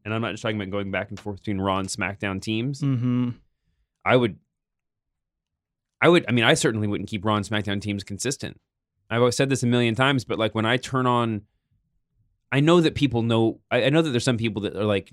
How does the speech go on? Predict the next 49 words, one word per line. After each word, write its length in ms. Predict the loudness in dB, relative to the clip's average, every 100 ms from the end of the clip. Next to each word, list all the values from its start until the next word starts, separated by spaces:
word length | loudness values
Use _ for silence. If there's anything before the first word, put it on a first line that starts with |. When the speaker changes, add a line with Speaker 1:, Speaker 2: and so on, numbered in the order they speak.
| _
Speaker 1:
that 120 | -2
are 100 | 0
aware 320 | 0 2 2 0
of 100 | -2
who's 180 | -6
gonna 140 | -4 -4
be 100 | -4
calling 320 | -4 -4 -4
every 200 | -6 -8
game, 260 | -6 -8 -6
but 60 |
when 120 | -4
I 60 | -4
turn 180 | -2 -4
on 120 | -4 -4
any 220 | -2 0
real 180 | 0 -2
sporting 360 | -2 -6 -4
event, 220 | -6 -8 -6
I 60 |
don't 120 | -6
know 80 | -8
who's 180 | -12 -14
gonna 140 | -16
be 100 | -16
in 100 | -14
the 60 | -14
booth. 360 | -8 -6 -6 -12 -2
Speaker 2:
That's 280 | 0 2 0
interesting 580 | 0 0 0 2 2
co-, 240 | 2 0 0
comparison 840 | -2 0 2 2 2 0 2 0 -2
as 220 | 0 2
a, 100 | 2 2
as, 180 | 2
like, 140 | 2 0
a 60 |
fair 300 | 0 2 4
weather 280 | 6 4 4
sports 400 | 0 0 0 0
fa-, 160 | -4 -4
wa-, 260 | 2 2 2 0
fan. 400 | 2 2 0 0
Speaker 1:
Yeah. 280 | 2 2 0 -10
Speaker 2:
I've, 720 | 4 6 8 6 0 -12 -14 _
people 200 | 4 6
will 40 | 6
be 80 |
like, 200 | 6 4